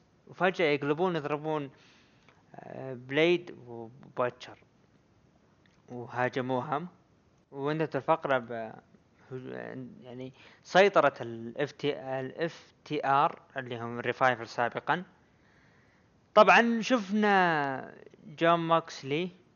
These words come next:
جون موكسلي دخل ال-، وشفناه وطاولة التعليق. وشفنا مباراة ما بين براين كيج ضد لي جونسون، اللي انتهت بانتصار براين كيج خلال دقيقة.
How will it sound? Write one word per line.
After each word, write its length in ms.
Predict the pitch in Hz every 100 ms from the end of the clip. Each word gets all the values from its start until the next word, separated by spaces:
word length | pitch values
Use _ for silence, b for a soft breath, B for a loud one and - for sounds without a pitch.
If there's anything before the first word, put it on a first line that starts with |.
| _ _ -
جون 220 | 143 135
موكسلي 320 | 139 139 - 120
دخل 720 | 120 - 143 175 156 127 123
ال-، 400 | 120 117 123 - _ _
وشفناه 560 | 120 - 120 - 139 135
وطاولة 540 | 120 120 - 135 127
التعليق. 540 | 123 127 120 147 180 - b b b
وشفنا 220 | - 208
مباراة 280 | 196 226 226
ما 100 | 196
بين 240 | 196 214 180
براين 280 | 220 233 226
كيج 480 | - 226 240 233 - b b b b
ضد 180 | 147 139
لي 180 | 147 196
جونسون، 460 | 165 139 123 - - _ _ _ _ _ _ _ _ _ 135
اللي 280 | 139 147 208
انتهت 400 | 190 165 143 - -
بانتصار 480 | 143 135 156 196 170
براين 300 | 143 151 143
كيج 400 | 139 143 151 - b b b
خلال 280 | - 139 127
دقيقة. 480 | 131 - 123 -